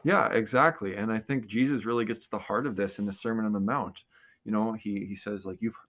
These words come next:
you've heard it said, 'Do not murder.'" And he's like, "Well, you've heard right." But again, bringing up anger,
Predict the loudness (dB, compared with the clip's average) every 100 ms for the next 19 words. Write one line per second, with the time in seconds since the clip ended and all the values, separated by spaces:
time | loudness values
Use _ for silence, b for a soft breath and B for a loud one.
0 | -4 0 4 4 4 2 2 2 2 -4
1 | b b 4 6 6 2 0 0 -2 -8
2 | _ b b _ -16 -12 -10 -6 -4 -2
3 | -2 4 4 6 2 2 -6 -18 _ _
4 | _ 2 6 6 4 -2 -2 0 2 0
5 | -2 0 2 2 -2 -2 -2 -2 -2 -4